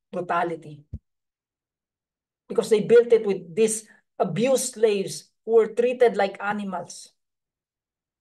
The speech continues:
Meaning they just work them and work them hanggat di na sila makatayo.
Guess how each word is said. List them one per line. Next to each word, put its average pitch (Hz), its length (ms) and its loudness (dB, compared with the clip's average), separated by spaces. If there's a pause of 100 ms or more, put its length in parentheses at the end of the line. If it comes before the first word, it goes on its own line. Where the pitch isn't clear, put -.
(640)
Meaning 220 220 0
they 208 120 4
just 214 240 0
work 247 380 2
them 208 220 2
and 185 180 -4
work 240 240 2
them 202 160 -2
hanggat 202 340 -4
di 208 140 -8
na 202 80 -6
sila 196 240 -6
makatayo. 180 600 -4